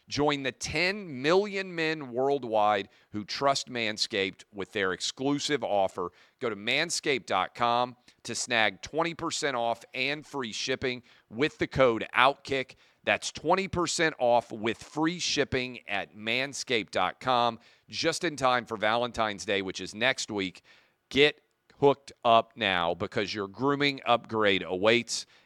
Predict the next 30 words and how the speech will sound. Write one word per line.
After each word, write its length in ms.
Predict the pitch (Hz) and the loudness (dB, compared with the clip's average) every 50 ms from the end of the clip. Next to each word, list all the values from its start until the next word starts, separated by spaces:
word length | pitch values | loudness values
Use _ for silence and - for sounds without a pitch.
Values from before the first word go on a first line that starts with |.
| _ | _
and 140 | - 87 85 | -14 -10 -4
get 180 | 90 120 120 - | -2 -2 0 2
ready 300 | 123 113 110 104 107 104 | 2 2 4 4 2 -2
to 140 | - - 110 | -4 -8 -8
charm 540 | - - - 101 90 87 85 85 85 85 85 _ _ _ _ _ | -6 -4 -2 -2 -2 -2 -2 -4 -6 -8 -12 _ _ _ _ _
your 560 | - 80 90 98 98 92 90 85 85 85 87 _ _ _ _ - | -12 -6 -4 -2 0 0 0 -2 -2 -4 -8 _ _ _ _ -12
Valentine's 1080 | 80 78 80 85 87 87 95 95 90 82 - - - 85 82 80 80 80 78 - - - | -6 -4 -4 -4 -4 -6 -8 -10 -12 -12 -12 -8 -8 -6 -6 -6 -8 -10 -12 -16 -16 -6
dates. 500 | - 147 147 139 135 127 - - - - _ _ _ _ - | 0 4 4 4 4 2 -2 -6 -6 -8 _ _ _ _ -4
That 120 | 95 98 | -2 -2
is 120 | 101 92 110 | -2 -2 -2
a 60 | 113 | -2
little 200 | 113 123 127 120 | 0 0 0 2
bit 300 | 95 117 113 107 107 _ - | 2 4 2 2 2 _ -2
over, 420 | 120 107 107 104 92 104 101 101 | 0 0 0 0 0 -2 0 2
what 140 | 113 131 110 | 4 2 2
is 120 | 85 98 | 2 -2
it, 60 | 104 | -8
one 360 | 104 113 131 147 147 143 127 120 | -8 -4 -4 -4 -4 -4 -6 -8
week 240 | 120 127 123 - | -8 -8 -8 -10
from 240 | - - 113 107 101 | -10 -8 -8 -8 -8
today. 400 | 90 107 107 120 123 - - - _ _ _ _ _ _ - | -6 -4 -2 0 0 0 -2 -6 _ _ _ _ _ _ -12
So 140 | - 113 | -8 -6
you 180 | 104 98 98 98 | -6 -6 -6 -6
definitely, 680 | 98 - - 131 - - 117 107 92 95 95 92 90 _ _ _ _ _ - - | 0 2 4 4 4 2 -2 -4 -2 -2 -4 -4 -6 _ _ _ _ _ -8 0
uh, 240 | - 101 95 98 90 | 4 6 6 6 6
should 280 | - - - 139 127 107 | 4 0 0 0 0 0
be 140 | 120 110 104 | -2 -4 -4
prepared. 600 | - 110 104 - - 104 101 95 95 95 87 - _ _ _ - | -4 -8 -6 -2 2 2 4 4 2 0 -2 -6 _ _ _ -4
Valentine's 800 | 92 104 110 117 120 123 117 104 95 107 104 101 95 92 85 90 | 2 4 6 6 6 4 2 2 0 0 0 0 0 -4 -6 -6
Day, 320 | 87 95 90 90 90 85 | -4 -2 0 0 0 -2